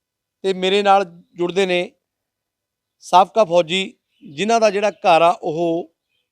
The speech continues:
ਕਾਫੀ ਨਾਜ਼ੁਕ ਹਾਲਤ ਵਿੱਚ ਆ ਚੁੱਕਿਆ ਹੈ। ਕਹਿ ਦਈਏ ਕਿ ਸਾਰੀ ਜ਼ਿੰਦਗੀ ਦੀ ਜਿਹੜੀ ਕਮਾਈ ਆ, ਇਹਨਾਂ ਨੇ ਆਪਣੇ ਘਰ ਦੇ ਉੱਤੇ ਲਾ ਦਿੱਤੀ। ਸੋ ਇਹਨਾਂ ਨਾਲ ਗੱਲਬਾਤ ਕਰਦੇ ਹਾਂ,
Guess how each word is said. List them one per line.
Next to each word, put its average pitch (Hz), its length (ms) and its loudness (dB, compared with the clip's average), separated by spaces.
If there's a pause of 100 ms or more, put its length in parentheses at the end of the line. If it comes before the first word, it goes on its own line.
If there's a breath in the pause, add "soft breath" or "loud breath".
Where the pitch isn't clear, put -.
(1080)
ਕਾਫੀ 196 280 2
ਨਾਜ਼ੁਕ 190 400 0
ਹਾਲਤ 180 300 -4
ਵਿੱਚ 170 200 -10
ਆ 160 120 2
ਚੁੱਕਿਆ 160 380 -2
ਹੈ। 165 40 -2
ਕਹਿ 175 300 -6
ਦਈਏ 196 200 -4
ਕਿ 180 340 -14 (760)
ਸਾਰੀ 247 360 2
ਜ਼ਿੰਦਗੀ 208 340 -4
ਦੀ 214 100 -4
ਜਿਹੜੀ 214 180 -4
ਕਮਾਈ 180 440 -2
ਆ, 180 80 4
ਇਹਨਾਂ 190 220 -2
ਨੇ 180 80 -4
ਆਪਣੇ 175 280 -6
ਘਰ 185 240 -2
ਦੇ 160 120 -2
ਉੱਤੇ 175 220 -4
ਲਾ 160 140 2
ਦਿੱਤੀ। 160 360 -12 (760)
ਸੋ 214 220 4
ਇਹਨਾਂ 233 180 2
ਨਾਲ 220 180 2 (400)
ਗੱਲਬਾਤ 175 360 2
ਕਰਦੇ 190 320 0
ਹਾਂ, 190 140 -4